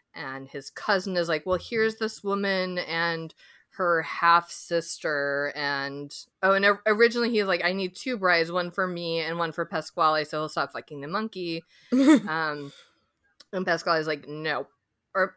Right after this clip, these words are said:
Speaker 1: Pasquale might be dead at that point, actually. Anyway, there are two available brides, and it turns out he only needs one,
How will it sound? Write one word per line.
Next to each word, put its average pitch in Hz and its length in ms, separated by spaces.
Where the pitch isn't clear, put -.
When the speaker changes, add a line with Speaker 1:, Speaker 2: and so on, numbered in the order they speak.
Speaker 1:
Pasquale 247 360
might 220 200
be 196 80
dead 139 260
at 123 120
that - 160
point, - 180
actually. - 380
Anyway, 190 400
there 214 220
are 208 60
two 285 280
available 226 380
brides, 170 360
and 175 60
it 160 60
turns 185 180
out 175 100
he 185 120
only 185 220
needs 175 240
one, 147 640